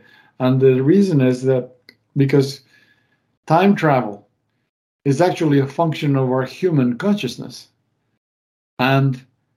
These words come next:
a hu-, an adult human has been conditioned, has been programmed to accept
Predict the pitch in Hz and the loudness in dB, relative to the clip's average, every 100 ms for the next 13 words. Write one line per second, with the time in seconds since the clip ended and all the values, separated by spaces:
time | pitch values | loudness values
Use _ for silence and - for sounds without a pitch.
0 | _ _ _ - 120 - - 165 139 135 | _ _ _ -12 -12 -10 -6 -2 0 0
1 | 135 151 175 170 - - 185 165 135 135 | -2 0 0 -2 -6 -2 0 2 0 2
2 | 139 131 135 135 131 127 - _ _ 156 | 0 0 -2 0 0 -4 -10 _ _ 0
3 | 147 156 151 143 - - - 139 135 139 | 2 2 0 -6 -10 -16 -6 -4 0 -2
4 | 135 156 160 151 135 139 139 147 139 - | 2 4 4 4 0 -2 -2 -2 0 -2
5 | 127 - - 165 - - | -6 -8 -6 -4 -6 -16